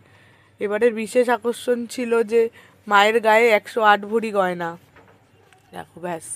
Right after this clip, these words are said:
আমরা এবার সেই অসীম ভিড় পার করে নিয়েছি, নিয়ে এবার ভেতরে আস্তে আস্তে প্রবেশ করছি। দেখো, ফাঁকাই ছিল, বেশি ভিড়টা ঢুকে গেছে, এখন হালকা এটুক ভিড় তো হবেই। ভিডিও হচ্ছে, দিয়ে টিয়াকেও ধরে রয়েছি, তাই একটু এদিক ওদিক করে চারিদিকটা দেখাচ্ছি, দেখে নাও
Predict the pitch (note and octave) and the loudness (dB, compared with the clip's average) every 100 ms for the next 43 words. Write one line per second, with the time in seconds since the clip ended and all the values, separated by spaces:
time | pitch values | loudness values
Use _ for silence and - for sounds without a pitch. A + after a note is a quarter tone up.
0 | - - D#3+ E3 E3+ E3+ E3+ E3+ E3 F3+ | -16 -16 -12 -10 -6 -4 -2 -4 -6 -16
1 | - _ _ _ _ _ _ _ G3 - | -20 _ _ _ _ _ _ _ -20 -8
2 | F#3 E3 F#3+ C4 A#3 A3 A3+ G#3 G#3 G3 | -6 -4 -4 -4 -6 -6 -8 -2 2 2
3 | G3 G#3+ A3+ A#3 A3 A3+ - F#4 - _ | 0 -6 -4 -4 -6 -6 -8 -12 -12 _
4 | _ _ G#3 C4 A#3 A3 G3 F#3 F#3+ F#3 | _ _ -10 -6 -4 -4 -4 -4 -4 -4
5 | F3+ - F#3 G3 F#3 F3+ F3+ - F3+ - | -6 -12 -12 -12 -10 -8 -10 -12 -18 -16
6 | F3+ F3 F#3 A3+ G#3+ D4 F4+ F#4+ - C4+ | -14 -14 -8 -4 -2 0 0 -2 -6 -6
7 | A3 C#4 - - _ _ F3 G#3+ A3 D4 | -6 -6 -12 -20 _ _ -10 -6 -6 -4
8 | C#4 C#4+ - C#4+ A#3+ A3+ A3+ G3 F#3+ A#3+ | -4 -6 0 0 0 -2 0 -2 -2 -10
9 | A3+ B3 A#3+ G#3+ G#3 G#3+ G#3 - _ _ | -10 -12 -8 -6 -6 -8 -10 -14 _ _
10 | _ _ _ A3 C#4 B3 C4 - G#3 F3+ | _ _ _ -12 -12 -12 -12 -10 -10 -10
11 | F3 F3+ F3+ _ _ _ _ _ _ _ | -10 -12 -16 _ _ _ _ _ _ _
12 | _ _ _ _ _ A3 F#3+ A3 A3+ G#3+ | _ _ _ _ _ -16 -8 -6 -6 -8
13 | _ - A#3 A3+ A3 G#3 F#3+ A3 A3 A3+ | _ -6 -4 -2 -4 -4 -4 -4 -2 -2
14 | G#3+ A3 G#3 A#3 G#3 G3+ G#3 F#3+ G#3+ G3 | -2 -4 -6 -6 -2 0 -2 -6 -6 -6
15 | G3 G3 G3 F#3+ G3+ G3 F#3+ F#3+ F#3+ F#3 | -6 -8 -10 -12 -10 -10 -8 -10 -10 -12
16 | - F#3 F3+ F#3 _ - F#3 F#3 F3+ | -10 -10 -10 -14 _ -16 -14 -14 -16